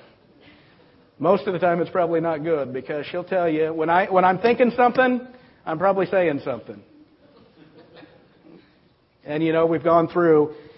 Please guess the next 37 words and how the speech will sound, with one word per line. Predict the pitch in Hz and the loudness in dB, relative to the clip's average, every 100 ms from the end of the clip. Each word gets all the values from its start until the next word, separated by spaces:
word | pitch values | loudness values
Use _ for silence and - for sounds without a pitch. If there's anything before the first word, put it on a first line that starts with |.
| - | -6
you | 147 | -2
know, | 151 | 2
is | 156 | 2
it | 160 143 | 0 0
good? | 160 151 143 | 2 2 0
Is | 143 | -4
it | 160 160 | -4 -4
kind? | 175 180 160 156 | -2 -2 -4 -4
Is | 156 | -4
it | 175 | -4
necessary? | 175 185 180 147 156 131 110 - _ _ _ _ _ _ _ 139 | -4 -4 -6 -4 -4 -4 -10 -16 _ _ _ _ _ _ _ -10
And | 135 | -2
most | 160 156 | -2 -2
of | 160 | -2
the | 165 | -2
time | 165 | -4
it's | 143 | -4
not | 160 156 151 - - _ - 139 | -6 -6 -6 -10 -20 _ -20 -6
good, | 160 147 | -6 -4
kind, | 165 165 170 | -6 -6 -2
or | 165 156 | -2 -2
necessary, | 139 - 127 143 139 147 147 - _ _ _ | -4 -6 -10 -6 -6 -6 -8 -16 _ _ _
but | 147 151 | -4 -2
it's | 151 | 0
what | 165 | 2
I | 160 | 2
was | 156 151 | 0 -2
thinking. | 170 151 147 143 135 _ _ _ _ _ _ _ _ _ _ _ - | -2 -4 -6 -8 -10 _ _ _ _ _ _ _ _ _ _ _ -8
So, | 127 131 131 - _ | -6 -6 -8 -16 _
so | - 196 | -2 4
there's | 233 233 | 6 6
confession | 202 - 214 - 170 | 0 2 0 0 -2
in | 165 | -2
front | 185 170 | -2 -4
of | |
the | 156 | -4
church. | 147 165 | -4 -4